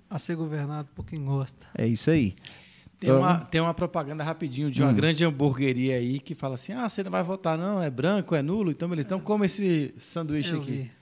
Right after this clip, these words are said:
Speaker 3: Aí o sanduíche tem só cebola dentro do,
Speaker 1: <laughs>
Speaker 3: do pão. Mas como assim cebola?
Speaker 1: Eu não
Speaker 3: É.
Speaker 1: pedi isso, né?
Speaker 3: Você não escolheu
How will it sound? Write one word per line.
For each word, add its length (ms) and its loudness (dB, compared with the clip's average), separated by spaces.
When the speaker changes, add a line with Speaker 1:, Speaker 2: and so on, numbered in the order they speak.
Speaker 3:
Aí 100 -8
o 40 -4
sanduíche 340 -2
tem 140 -2
só 200 0
cebola 720 2
dentro 300 0
do, 180 -6
Speaker 1:
<laughs> 220 -20
Speaker 3:
do 160 -8
pão. 340 -2
Mas 180 -8
como 200 0
assim 300 -2
cebola? 340 -2
Speaker 1:
Eu 40 2
não 80 6
Speaker 3:
É. 40 4
Speaker 1:
pedi 320 0
isso, 180 -4
né? 140 -4
Speaker 3:
Você 360 -6
não 100 -2
escolheu 640 6